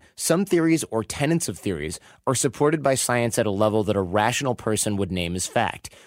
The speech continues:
such as physical laws in Newtonian physics, the earth rotating around the sun,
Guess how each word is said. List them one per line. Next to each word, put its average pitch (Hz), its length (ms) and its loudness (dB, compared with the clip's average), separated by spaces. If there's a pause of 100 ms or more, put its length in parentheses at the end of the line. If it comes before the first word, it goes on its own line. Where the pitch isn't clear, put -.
(120)
such - 220 0
as 113 140 0
physical 127 460 2
laws 107 320 4
in 95 80 0
Newtonian 98 500 -2
physics, 117 420 0 (240)
the 127 180 0
earth 131 280 0
rotating 113 420 2
around 101 260 0
the 87 80 -4
sun, 101 420 2